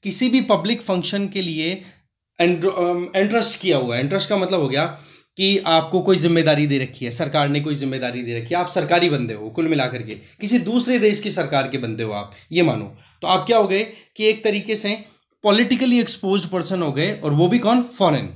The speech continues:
तो इस तरीके से एफ़पीपीएस को भी इसमें इंक्लूड अब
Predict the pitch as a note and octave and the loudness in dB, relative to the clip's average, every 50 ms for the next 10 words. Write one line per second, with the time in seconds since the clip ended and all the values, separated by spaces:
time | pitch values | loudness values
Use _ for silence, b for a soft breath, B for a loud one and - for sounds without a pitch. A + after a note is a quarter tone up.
0 | - - _ _ _ _ _ _ _ - - - A#3+ A#3+ - B3 A#3 A#3+ - A#3+ | -18 -20 _ _ _ _ _ _ _ -10 -4 -2 -2 0 2 2 2 2 2 0
1 | A#3+ - A3 A3 A#3+ A#3+ - B B B B B B - - G#3 A#3+ B3+ - - | 0 0 0 0 0 -2 -4 B B B B B B 0 2 4 4 4 2 -4
2 | - _ _ _ _ _ _ - B3+ B3+ B3+ B3+ B3 - B3 A#3 A3+ A3 - - | -14 _ _ _ _ _ _ 0 2 2 4 2 2 2 2 0 0 0 -2 -2
3 | - G#3 G3 A3 G#3+ F#3 - F#3+ G3+ G3 F3+ D#3+ D3 - D3 D3 D#3 - C#3+ C3+ | -2 -2 0 0 0 -2 0 2 2 4 4 2 2 0 0 0 2 2 0 -2